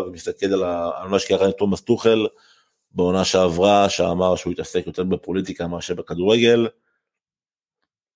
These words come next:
והתחושה היא שבפריז דברים, אה, לא הולכים לפי ההיגיון של מועדון כדורגל בריא, אלא הולכים לפי היגיון של הבעלים בקטר,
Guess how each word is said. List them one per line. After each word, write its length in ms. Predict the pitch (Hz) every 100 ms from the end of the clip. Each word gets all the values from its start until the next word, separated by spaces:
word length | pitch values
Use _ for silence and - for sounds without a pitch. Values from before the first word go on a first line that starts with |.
| _ _ _
והתחושה 680 | 80 90 90 85 - 90 -
היא 100 | 113
שבפריז 640 | 113 101 95 90 90 101 -
דברים, 460 | 90 92 101 101
אה, 500 | 98 90 82 82 80 85 - _ _ _ _ _ _ _ _
לא 160 | 95 113
הולכים 460 | 113 - 113 113
לפי 600 | 87 90 - 104 107 98
ההיגיון 580 | 85 90 85 90 92 95
של 160 | 92 90
מועדון 400 | 90 85 92 92
כדורגל 440 | - 87 87 90
בריא, 380 | 85 87 131 139
אלא 180 | 90 87
הולכים 320 | 82 - 87
לפי 400 | 85 - 92 90
היגיון 420 | 76 80 80 87 87
של 240 | 87 87
הבעלים 600 | 85 82 80 80 90 90
בקטר, 520 | 85 85 117 139 135